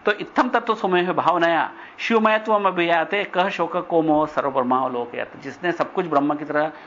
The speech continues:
स्वयं की तरह दिखाई देता है, उसको कोई शोक नहीं। किसके लिए शोक करेगा वो?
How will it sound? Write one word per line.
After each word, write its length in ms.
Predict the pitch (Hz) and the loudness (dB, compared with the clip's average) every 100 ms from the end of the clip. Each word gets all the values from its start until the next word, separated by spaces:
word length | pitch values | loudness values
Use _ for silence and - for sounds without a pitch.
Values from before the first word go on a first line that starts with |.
| - | -10
स्वयं 200 | - 151 | -2 -2
की 80 | 156 | 0
तरह 160 | 165 | -4
दिखाई 260 | 147 135 139 | -6 -4 -6
देता 240 | 131 147 | -4 -4
है, 200 | 180 202 - - - 170 | -4 -4 -10 -20 -12 -10
उसको 320 | 156 220 233 - - - | -2 0 0 -2 -14 0
कोई 140 | 208 | 0
शोक 280 | 214 156 - | 2 -2 -4
नहीं। 100 | 147 | -8
किसके 260 | 202 196 262 | -6 0 0
लिए 100 | 254 | 2
शोक 220 | 226 220 | 0 0
करेगा 260 | 196 185 | -2 -2
वो? 160 | 180 | -2